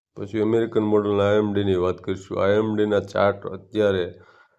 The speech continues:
જે સત્યાવીસથી પાંચ ઓક્ટોબર સુધીનો રાઉન્ડ છે તેમાં આઈ એમ ડીના ચાર્ટ, અ, માં બહુ ધીમો વરસાદ બતાવવા માંડ્યું છે અને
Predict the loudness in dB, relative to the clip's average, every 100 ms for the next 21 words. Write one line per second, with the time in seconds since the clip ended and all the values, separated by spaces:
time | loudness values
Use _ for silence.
0 | _ _ _ -8 -6 -2 -2 -2 2 6
1 | 6 2 -2 -6 -6 0 4 4 2 -2
2 | -10 -8 -10 -4 -4 -4 -8 -8 -2 0
3 | 0 2 2 2 4 4 2 0 -6 -6
4 | -6 -6 -4 -2 0 0 0 0 0 0
5 | -2 0 0 0 0 2 0 -6 -20 _
6 | _ _ _ _ _ _ _ -20 -16 -14
7 | -14 -6 -4 -2 0 0 -2 -2 2 6
8 | 4 2 -6 -8 -12 -10 -10 -4 -2 -2
9 | -2 -4 -6 -8 -6 -6 -4